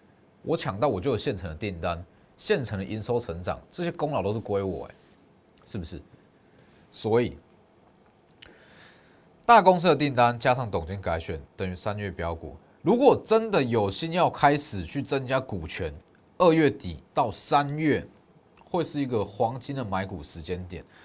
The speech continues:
那是不是朝这个方向，你就可以找到，不要说两成、三成、五十趴、六十趴都有机会？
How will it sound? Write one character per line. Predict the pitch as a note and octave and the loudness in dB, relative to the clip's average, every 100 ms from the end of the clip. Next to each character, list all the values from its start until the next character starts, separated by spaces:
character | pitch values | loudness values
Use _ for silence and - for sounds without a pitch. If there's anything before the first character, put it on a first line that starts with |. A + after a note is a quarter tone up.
| - | -12
那 | - F#3 | -4 -2
是 | E3+ | 0
不 | A#2 | -2
是 | A#2+ D2+ - _ _ - | -4 -8 -14 _ _ -10
朝 | - D3 | 2 2
这 | D3+ | 2
个 | F#3+ | 0
方 | D3 C#3 C#3 | 2 2 0
向， | D3 - | -6 -6
你 | A#2+ A2+ | -8 -2
就 | D#3+ | 2
可 | C#3+ | 2
以 | C3+ | 2
找 | F#2+ D#2+ | 0 0
到， | G#2+ D#2+ - _ _ _ _ - _ _ _ _ _ _ _ - _ - - | 0 -2 -8 _ _ _ _ -20 _ _ _ _ _ _ _ -20 _ -18 2
不 | |
要 | C#3+ | 2
说 | E3 E3+ | 4 4
两 | C#3 E2+ | 2 0
成、 | F2+ | -6
三 | E2 F#2+ | -6 -6
成、 | F#2+ C#2+ - _ _ _ _ - | -6 -12 -16 _ _ _ _ -4
五 | B2 | -4
十 | - C3 | -2 -6
趴、 | B2 C3+ | 0 0
六 | D3 A#2+ | 2 -2
十 | G#2 | -4
趴 | F#2 F#2+ | -6 -4
都 | F#2+ | -4
有 | D2+ | -6
机 | - D2 | -10 -12
会？ | D#2 | -12